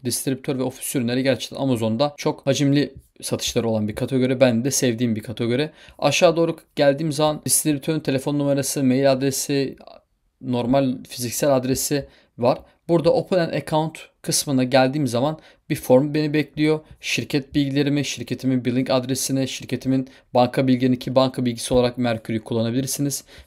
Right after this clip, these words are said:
Ve diğer bilgileri buraya girerek arkadaşlar şu buradaki mail adresine bu formu tekrardan doldurup geri göndererek kayıt olmuş olabilirim. Bir diğer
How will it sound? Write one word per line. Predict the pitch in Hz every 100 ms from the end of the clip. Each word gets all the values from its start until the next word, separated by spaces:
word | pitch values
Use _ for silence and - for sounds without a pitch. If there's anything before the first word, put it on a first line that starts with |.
| -
Ve | 160
diğer | 165 143 123
bilgileri | 160 139 127 160 170 - _
buraya | 170 135 120
girerek | 131 156 120 113
arkadaşlar | 110 117 113 - 175 170 156
şu | - - 147
buradaki | 175 170 135 - 131 185 196 _ -
mail | 156 160
adresine | 120 117 - 127 156 175 165
bu |
formu | 170 165 131
tekrardan | 123 160 147 123 117 107
doldurup | 127 135 127 -
geri | 135 135
göndererek | 131 135 123 156 170 _ - - -
kayıt | 165 165
olmuş | 127 131 165
olabilirim. | 143 135 139 123 165 -
Bir | 170 170
diğer | 180 180